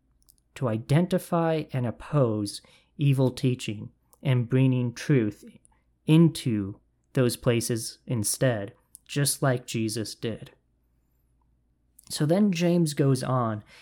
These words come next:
and he gives two great examples of how faith ties together with deeds in order to bring works of righteousness. And he points out the life of Abraham,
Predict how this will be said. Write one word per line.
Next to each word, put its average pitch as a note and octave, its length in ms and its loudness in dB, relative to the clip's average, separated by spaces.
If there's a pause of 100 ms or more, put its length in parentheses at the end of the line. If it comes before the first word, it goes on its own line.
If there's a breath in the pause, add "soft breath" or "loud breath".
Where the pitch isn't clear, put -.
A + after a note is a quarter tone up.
(160 soft breath)
and C#3+ 100 2
he D3+ 100 4
gives D#3+ 300 2
two G#3 280 0
great F3 260 4
examples C3+ 840 -4 (520)
of A#2 600 0 (580)
how D3 180 4
faith D#3+ 640 0 (160)
ties C#3+ 420 0
together B2+ 520 0
with C3+ 580 0
deeds A2 640 -2 (420 soft breath)
in C#3+ 120 4
order C#3 220 6
to B2 640 -2 (180)
bring C#3 300 6
works C3 340 2
of A2+ 160 -2
righteousness. A2+ 800 -2
And B2 140 -4
he B2 80 0
points D3+ 420 -2
out B2+ 300 -4 (200)
the C#3+ 100 -2
life C3 300 2
of A#2+ 180 -6
Abraham, E3+ 720 0